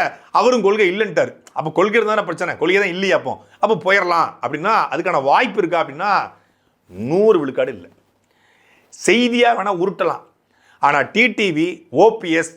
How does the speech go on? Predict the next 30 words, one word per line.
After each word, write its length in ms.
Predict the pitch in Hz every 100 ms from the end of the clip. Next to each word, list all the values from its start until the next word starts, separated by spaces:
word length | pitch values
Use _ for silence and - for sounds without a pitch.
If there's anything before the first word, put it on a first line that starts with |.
| -
செங்கோட்டையன் 680 | 185 202 214 214 160 156 160
ஒரு 180 | 135 185
புதிய 320 | - 190 233 220
அணியை, 360 | 165 180 180 139 - _ _ _
இல்ல 80 | 208
புதிய 260 | 202 202 220 -
கட்சியை, 440 | 160 - 214 170 -
இல்ல 140 | 180
புதிய 300 | 175 214 226
இயக்கத்தை, 460 | 180 185 196 165 156
இல்ல 140 | 165 175
அ 120 | 185
தி 120 | 226 220
மு 100 | 208
கங்கிற 260 | 208 185
பேர்லயே 500 | - 185 196 190 175 165 - _ _ _ _ 160
இங்க 120 | 190
போய் 200 | 202 196
சேருவாங்கன்னா 460 | 170 165 156 160 180
சேரமாட்டாங்க. 460 | 160 147 143 120
ஏன்னா 240 | 151 180 131 139 175 196 - _ _ _ _ _ -
எம் 280 | 120 180
ஜி 140 | 208 226
ஆருடைய 460 | 233 226 220 214 214 185
வழித்தோன்றல் 640 | 170 214 - 220 208 202 156
நான் 260 | 123 156 180
அப்படின்னு 280 | 143 185 165
சொன்னா 140 | 160
கூட 120 | 165
பரவாயில்ல, 380 | 151 139 135 110